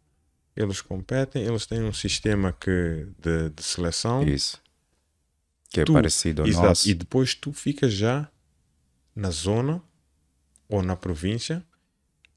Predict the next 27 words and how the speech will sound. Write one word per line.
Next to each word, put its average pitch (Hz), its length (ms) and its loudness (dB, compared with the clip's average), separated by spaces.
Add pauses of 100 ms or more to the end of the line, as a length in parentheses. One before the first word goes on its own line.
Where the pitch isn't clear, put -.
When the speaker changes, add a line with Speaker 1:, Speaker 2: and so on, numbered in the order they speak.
(220)
Speaker 1:
Tu 117 200 0 (260)
sobressaíste, 110 640 -4
estás 87 460 0
cem - 240 -2
metros 131 300 -2
na 110 100 0
província 95 440 -4
de 80 100 -4
Maputo, 117 520 -4 (300)
eu 107 220 4
quatrocentos 104 420 -2
metros, 101 280 0
província 92 420 -2
de 82 100 -6
Maputo, 87 560 -2
e 92 120 4
aí 113 220 2
nós 107 540 -2 (220)
competimos 117 800 -4 (640)
nacional. 92 580 -4 (220)
Speaker 2:
Isso. 73 540 -4 (420)
Speaker 1:
Se - 180 -6
nós 127 280 -4
sobressaímos 107 500 -2
nacional, 98 580 2
aí 123 140 8
representamos 120 1040 2